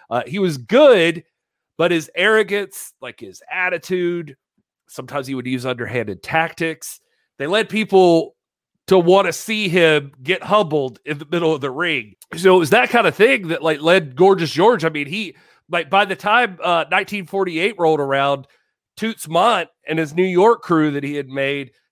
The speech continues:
they were running M S G for the first time that wrestling had done that in, like, twelve years. Uh, George wouldn't actually headline there until nineteen forty-nine, but it's important to realize that there were only a few channels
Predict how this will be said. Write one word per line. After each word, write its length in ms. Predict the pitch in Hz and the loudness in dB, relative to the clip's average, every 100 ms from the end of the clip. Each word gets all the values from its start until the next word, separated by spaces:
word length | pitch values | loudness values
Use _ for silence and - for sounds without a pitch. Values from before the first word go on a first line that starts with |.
| _ | _
they 420 | 165 202 190 156 _ _ _ | -6 -4 -6 -12 _ _ _
were 280 | 180 160 151 _ _ _ | -8 -8 -12 _ _ _
running 380 | 147 185 185 175 | 0 2 2 2
M 160 | 180 | 2
S 240 | 190 175 - | 2 2 0
G 420 | 190 247 160 104 _ _ | -2 -2 -2 -8 _ _
for 80 | 160 | -2
the 80 | 156 | -2
first 320 | - 196 - | -2 -6 -4
time 300 | 190 180 180 | -2 0 -2
that 160 | 160 151 _ | -6 -10 _
wrestling 460 | 180 185 - 185 | 0 0 0 -4
had 240 | 160 170 131 | -2 -4 0
done 220 | 156 190 | 0 2
that 180 | 165 135 | -2 -4
in, 80 | 127 | -6
like, 200 | 131 - | -10 -12
twelve 460 | - 220 220 208 | -2 0 2 0
years. 600 | 160 196 214 135 90 - - _ _ _ | -4 -6 -2 -2 -4 -12 -20 _ _ _
Uh, 240 | 127 120 120 | -8 -8 -10
George 360 | 127 196 262 180 | 2 4 4 4
wouldn't 200 | 208 160 | 0 0
actually 320 | 156 - 131 | -4 -6 -12
headline 540 | - 208 294 196 147 139 | -2 -2 0 2 0 -2
there 120 | 135 | -8
until 220 | 135 160 | -6 -8
nineteen 440 | 143 165 170 180 147 | -6 -10 -10 -18 -12
forty-nine, 580 | 165 151 139 165 160 | -10 -8 -6 -4 -4
but 120 | 127 123 | -6 -14
it's 120 | - | -14
important 480 | 156 208 208 190 - | -14 -8 -6 -6 -6
to 360 | 151 135 131 - | -4 -4 -8 -12
realize 520 | 147 185 196 151 131 - | 0 2 4 2 0 -4
that 200 | 131 123 _ _ _ | -8 -8 _ _ _
there 180 | 139 226 | 2 6
were 120 | 226 | 8
only 320 | 220 247 240 | 6 6 4
a 80 | 175 | 2
few 500 | - 175 220 233 220 | 0 -2 0 2 0
channels 800 | - 196 180 165 131 101 - - | -4 -4 -2 -2 -4 -8 -18 -20